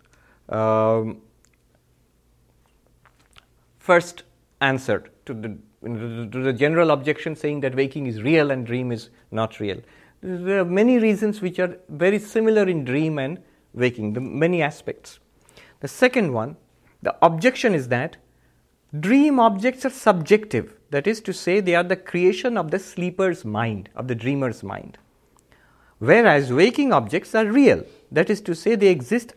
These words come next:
outside, independent of the perceiver,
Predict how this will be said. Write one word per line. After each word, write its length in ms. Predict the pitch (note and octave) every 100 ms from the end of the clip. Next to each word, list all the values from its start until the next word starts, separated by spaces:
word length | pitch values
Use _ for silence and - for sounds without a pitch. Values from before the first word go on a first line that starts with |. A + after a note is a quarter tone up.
| -
outside, 560 | G3 G3 - C#3+ F#2 - _ _
independent 720 | F3 F3 E3+ G3 A3+ B3+ B3+
of 80 | F3
the 40 | D3
perceiver, 600 | D3 C3 B2+ G#2 F#2+